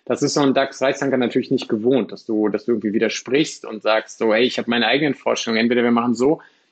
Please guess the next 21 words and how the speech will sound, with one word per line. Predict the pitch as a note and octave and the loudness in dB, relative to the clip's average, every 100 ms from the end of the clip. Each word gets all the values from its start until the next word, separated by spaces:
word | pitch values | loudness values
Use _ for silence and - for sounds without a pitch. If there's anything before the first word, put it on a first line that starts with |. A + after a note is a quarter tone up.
| _ | _
oder | - D3 D3+ | -2 0 2
wir | |
lassen's.“ | D3+ G3 - C#3 | 2 2 -2 -4
Ist | C3+ | -2
auch | D3 - | -2 0
gar | D#3+ | 2
nicht | G3+ G3 | 2 0
schlimm. | - G#3+ E3+ G#2+ | 0 0 0 -4
Also, | A#2+ | -2
es | C#3 - | 0 0
ist | |
überhaupt | D#3+ D#3+ D#3+ G#3+ A3 G3+ | 0 2 2 0 0 0
nicht | G3+ - | 0 2
schlimm, | F#3+ G3 | 0 2
aber | B2+ B2 | 2 0
dann | C3 | 2
bin | C3 C3 | 0 0
ich | E3 - | -2 0
der | D#3+ | -2
Falsche | - E3 - A#2+ | 0 0 0 0
dafür. | A#2 - C3 | 0 0 -2